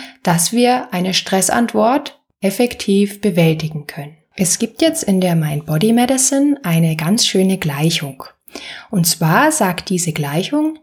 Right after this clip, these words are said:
dass Stress multipliziert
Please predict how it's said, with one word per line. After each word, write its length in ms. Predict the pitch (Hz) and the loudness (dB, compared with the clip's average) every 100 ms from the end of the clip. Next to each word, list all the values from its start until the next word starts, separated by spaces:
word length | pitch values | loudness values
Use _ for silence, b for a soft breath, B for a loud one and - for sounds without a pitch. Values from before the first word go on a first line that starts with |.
| - | -8
dass 260 | 143 - | -6 -4
Stress 760 | - - 175 247 370 - - _ _ | -4 -2 0 0 0 -4 -8 _ _
multipliziert 1080 | - 185 170 160 160 139 - 202 233 330 - | -2 0 0 -2 -6 -4 -2 2 2 2 -2